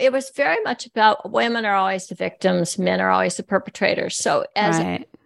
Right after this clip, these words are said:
Speaker 1: a cisgender female, if I perpetrated domestic violence, he had it coming.
Speaker 2: Mm.
Speaker 1: And getting past that and realizing, "Oh, no, this is a family disease." And thank God I found a therapist who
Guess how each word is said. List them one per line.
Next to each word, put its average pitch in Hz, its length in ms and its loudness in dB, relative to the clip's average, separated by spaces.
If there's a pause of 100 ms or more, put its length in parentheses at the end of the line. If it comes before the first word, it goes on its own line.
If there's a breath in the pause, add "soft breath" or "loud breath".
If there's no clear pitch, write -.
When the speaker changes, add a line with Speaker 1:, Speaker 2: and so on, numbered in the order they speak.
(100)
Speaker 1:
a 220 220 2
cisgender 302 640 -2
female, 220 480 0
if 214 160 -4
I 233 100 0
perpetrated 233 720 -2
domestic 220 440 -2
violence, 196 440 0 (240)
he 226 180 -2
had 196 240 0
it - 100 -8
coming. 165 360 -4 (800 soft breath)
Speaker 2:
Mm. 175 320 0
Speaker 1:
And 247 420 0
getting 277 320 2
past 247 560 -2
that 196 380 0
and 202 120 -10
realizing, 202 540 0
"Oh, 240 240 0
no, 233 540 -2 (240)
this - 180 2
is 370 140 -2
a 233 100 2
family 254 640 0
disease." 185 640 0
And 185 160 -2
thank 240 220 -2
God 226 260 0
I 196 100 -2
found 190 260 -2
a 180 60 -2
therapist 180 640 0
who 180 180 -6